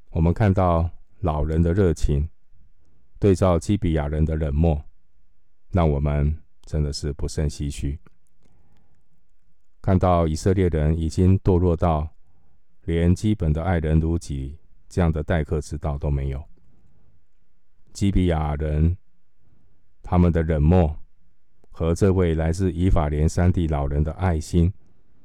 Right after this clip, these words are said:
两相比较，形成了一个非常讽刺的对比。新约马太福音二十四章十二节也有提到，只因不法的事增多，许多人的爱心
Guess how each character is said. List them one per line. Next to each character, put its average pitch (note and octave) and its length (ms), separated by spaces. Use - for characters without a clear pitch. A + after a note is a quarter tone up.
两 E2+ 200
相 A2 240
比 D2+ 160
较， D#2 320
形 D#2+ 280
成 D2+ 180
了 D2 120
一 D2+ 40
个 D2+ 140
非 E2 160
常 D2+ 340
讽 C#2+ 280
刺 F2+ 200
的 C#2+ 140
对 D#2 220
比。 C#2 240
新 F#2 220
约 F2+ 140
马 E2 140
太 F#2 160
福 E2+ 120
音 E2+ 360
二 F2+ 180
十 E2 160
四 E2+ 180
章 E2 240
十 - 120
二 D#2+ 120
节 D2 400
也 D#2 100
有 C2+ 100
提 C#2 220
到， D2+ 260
只 E2+ 200
因 G#2 240
不 G#2+ 160
法 D2 200
的 D#2 140
事 D#2+ 240
增 E2+ 240
多， E2+ 280
许 D2+ 200
多 E2+ 180
人 D2 140
的 D2+ 100
爱 D#2+ 200
心 D#2+ 360